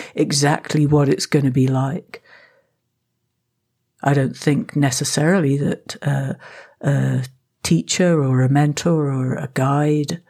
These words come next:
and a student or a, a, a meditator can say exactly how it's gonna be in a particular circumstance when you're meeting and, um, c-, conversing and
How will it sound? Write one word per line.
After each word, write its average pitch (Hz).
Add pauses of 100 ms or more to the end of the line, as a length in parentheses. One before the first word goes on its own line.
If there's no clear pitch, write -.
(120)
and 131
a 127
student 147
or 120
a, 120 (500)
a, 143 (320)
a 147
meditator 143
can 143
say 135 (500)
exactly 143
how 139
it's -
gonna 143
be 247
in 131
a 123
particular 151
circumstance 151
when 147
you're 139
meeting 135
and, 175 (560)
um, 165 (880)
c-, - (220)
conversing 139
and 156